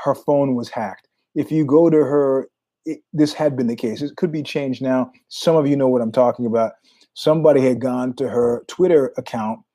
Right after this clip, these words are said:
and looked at her likes, and there was nothing but, like, a bunch of heavy-duty porno.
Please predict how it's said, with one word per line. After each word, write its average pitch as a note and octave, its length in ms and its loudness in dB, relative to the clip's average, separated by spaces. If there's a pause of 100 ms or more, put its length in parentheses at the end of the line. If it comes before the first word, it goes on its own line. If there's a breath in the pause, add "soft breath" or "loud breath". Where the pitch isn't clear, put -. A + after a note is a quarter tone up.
(180)
and C#3 140 -2
looked D3+ 180 4
at C#3+ 100 4
her C3 120 0
likes, B2 640 0 (1040)
and C#3 140 -2
there C#3 80 2
was B2+ 140 0
nothing C3 360 0
but, B2 160 -2
like, A#2 200 -4 (160)
a B2 100 -4
bunch B2+ 280 0
of A#2 100 -2
heavy-duty B2 460 2
porno. A2 540 -2